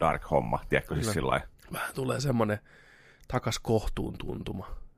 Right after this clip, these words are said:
Speaker 2: että ollaan
Speaker 1: Niin,
Speaker 2: jossain,
Speaker 1: niin.
Speaker 2: ja aisti ehkä sen veden ja kaiken eri tavalla,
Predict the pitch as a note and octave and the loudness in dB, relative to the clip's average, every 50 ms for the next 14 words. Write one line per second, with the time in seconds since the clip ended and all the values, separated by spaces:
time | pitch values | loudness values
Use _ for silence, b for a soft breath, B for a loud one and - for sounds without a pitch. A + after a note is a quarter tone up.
0 | - - - - - G2+ F#2 - - D#2+ D2+ - - - - - C3 D3 C3 G#2 | -20 -20 -18 -10 -6 -6 -4 -4 -4 -6 -6 -8 -8 -8 -4 2 6 6 8 8
1 | F2+ E2 D2+ - - A2 G#2 E2+ - G#2+ G2+ G2 - - _ _ _ _ _ _ | 6 2 0 0 0 2 2 2 2 0 -2 -2 -6 -10 _ _ _ _ _ _
2 | _ _ _ _ - A2+ G2+ G#2 A2+ A2+ A2+ A2 - - G2+ G2+ - - - - | _ _ _ _ -8 -4 -2 2 4 4 2 2 0 2 0 0 0 0 -6 -6
3 | A#2 G#2 G#2 G#2+ G#2 G2+ G2 F2 F2+ F#2+ - F#2 F#2+ G2 - G2 F#2 F#2+ - F#2 | -4 0 2 2 2 2 2 0 0 -2 0 0 0 0 0 0 -2 0 -2 -2
4 | - F2+ F2 E2+ E2 D#2 C#2+ C#2+ | -2 -2 -2 -2 -2 -4 -4 -6